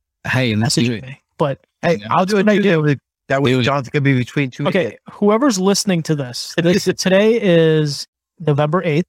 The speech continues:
Speaker 2: This comes
Speaker 3: Yep.
Speaker 2: out next week on November fifteenth.
Speaker 3: Mm-hmm.
Speaker 2: Once you hear this episode, go to Moxie Marlin Spike's Twitter and say, "Hit up Jonathan Scott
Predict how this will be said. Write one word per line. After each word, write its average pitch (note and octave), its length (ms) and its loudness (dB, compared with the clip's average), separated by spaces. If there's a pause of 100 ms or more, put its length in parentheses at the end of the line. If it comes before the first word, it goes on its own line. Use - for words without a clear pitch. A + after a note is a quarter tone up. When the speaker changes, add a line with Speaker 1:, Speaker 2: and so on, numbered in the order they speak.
(220)
Speaker 2:
This D#3+ 160 -2
comes D#3 280 0
Speaker 3:
Yep. D#3 60 2
Speaker 2:
out D3+ 140 -2
next D3+ 240 0
week D#3+ 240 2
on C#3+ 300 2
November C#3+ 440 2
fifteenth. D#3+ 580 -4 (500)
Speaker 3:
Mm-hmm. F2 140 -16
Speaker 2:
Once F3+ 300 0
you A#3 120 2
hear G#3 260 0
this G3 220 0
episode, D3+ 640 -4 (1000)
go D#3 240 0
to D#3+ 200 0
Moxie D3 400 0
Marlin D3+ 360 -2
Spike's - 640 -8 (400)
Twitter C#3+ 480 -2 (180)
and D3 140 -6
say, C3+ 400 -4 (380)
"Hit D#3+ 180 -2
up D#3 240 -2 (160)
Jonathan D#3+ 400 -4
Scott E3 420 0